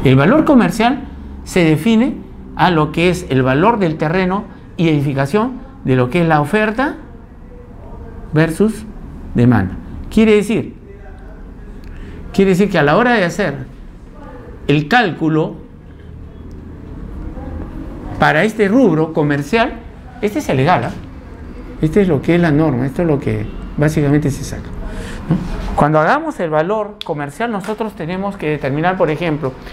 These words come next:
en el caso de los predios, un terreno, si un terreno de doscientos metros cuadrados que está en, en Los Olivos, por ejemplo, ¿no?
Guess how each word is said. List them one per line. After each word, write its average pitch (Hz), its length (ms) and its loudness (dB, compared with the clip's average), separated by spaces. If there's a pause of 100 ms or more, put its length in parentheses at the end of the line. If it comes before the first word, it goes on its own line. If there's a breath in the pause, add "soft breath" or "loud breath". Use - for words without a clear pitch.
(100)
en 151 140 6
el 156 80 2
caso 262 240 2
de 269 80 8
los 170 140 4
predios, 180 460 0
un 180 100 -2
terreno, 180 420 2 (480)
si - 140 0
un 233 80 6
terreno 233 300 4
de 214 60 6
doscientos 196 420 0
metros 190 260 -2
cuadrados 156 400 4
que 135 100 -10
está 180 200 -2
en, 170 140 -4 (200 loud breath)
en 139 100 2
Los 131 200 2
Olivos, 135 400 4
por 131 140 0
ejemplo, 127 420 -2 (300 loud breath)
¿no? 160 120 -2